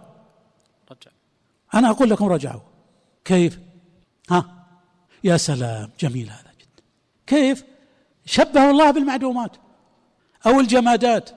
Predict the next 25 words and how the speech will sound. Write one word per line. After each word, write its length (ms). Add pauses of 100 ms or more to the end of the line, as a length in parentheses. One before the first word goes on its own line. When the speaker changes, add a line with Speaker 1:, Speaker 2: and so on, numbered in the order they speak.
(500)
Speaker 2:
لما 220
يقول 200
لك: 120
"الله 260
ليس 200
له 200
سمع 340
ولا 240
بصر 360
ولا 340
كلام 360
ولا 300
يغضب 340
ولا 340
يرضى"، 300 (420)
هذه 160
صفة 280
من؟ 200 (520)
Speaker 1:
عدم. 180 (280)
Speaker 2:
إما 200
صفة 300
الجماد 420 (720)
أو 100
صفة 320
المعدوم. 540